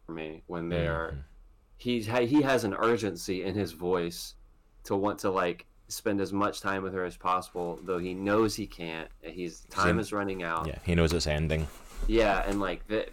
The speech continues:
Speaker 1: that, you know, it's the first time I think, I don't know if it's the first time they've shown them kiss on camera before, but, like, you could, you could definitely feel that connection, and I was like, "Oh, okay, I
Speaker 2: Yeah.
Speaker 1: get it. I'm, I'm, I'm in."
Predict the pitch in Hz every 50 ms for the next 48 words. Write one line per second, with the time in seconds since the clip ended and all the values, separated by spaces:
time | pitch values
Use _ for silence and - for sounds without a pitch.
0 | - 110 110 107 - - - - 98 101 101 95 90 90 82 - - 117 107 -
1 | 123 123 113 - 127 113 110 104 101 - 120 113 - - - - - - 113 107
2 | 98 90 87 85 85 - - - - - - 90 - 95 92 87 - 90 87 85
3 | 85 85 85 - - - 95 90 90 87 85 78 - - - 92 85 85 - -
4 | - 90 87 85 87 - 98 95 90 87 85 80 - - - - 80 82 80 80
5 | 78 85 85 82 - - _ _ _ _ _ _ - 92 90 - - 98 101 104
6 | 104 104 - - - 117 113 107 110 95 - 110 104 101 98 - 104 98 90 85
7 | - - - 110 107 98 87 90 90 - - - - 85 80 76 - - - -
8 | 76 76 76 78 78 76 78 78 - 78 - - 101 92 78 - 82 78 90 80
9 | 73 67 - 87 78 78 73 - 85 85 82 80 - - - 85 82 - - 90
10 | 87 87 82 76 76